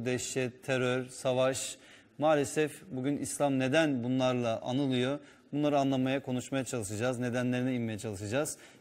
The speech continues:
Kiminle? Acıbadem Üniversitesi öğretim üyesi, sosyoloji bölümü öğretim üyesi, yardımcı doçent doktor Alper Bilgili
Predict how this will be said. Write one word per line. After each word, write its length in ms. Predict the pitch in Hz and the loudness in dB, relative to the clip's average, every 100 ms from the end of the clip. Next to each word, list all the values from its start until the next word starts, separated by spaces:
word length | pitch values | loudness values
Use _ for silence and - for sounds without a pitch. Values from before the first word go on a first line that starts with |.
| - | -6
Kiminle? 480 | 156 147 139 147 | 0 2 4 2
Acıbadem 520 | - 135 135 143 139 143 | 0 -2 2 2 4 2
Üniversitesi 580 | 139 127 - 120 - | 2 0 -2 -6 -2
öğretim 460 | 147 131 127 147 135 | 0 0 -2 0 0
üyesi, 400 | 120 101 - 131 | 0 -4 -4 -4
sosyoloji 500 | - 123 - 127 123 | -4 -6 -2 -2 0
bölümü 240 | 120 113 | -2 -2
öğretim 260 | 120 120 127 | -2 -4 -4
üyesi, 260 | 117 101 131 | -4 -4 -2
yardımcı 240 | 123 120 | -2 -2
doçent 320 | 113 135 117 | -4 -4 -4
doktor 280 | 120 - 135 | -6 -4 -4
Alper 380 | 127 107 131 117 | -2 -2 -4 -2
Bilgili 400 | 120 135 131 | -2 0 0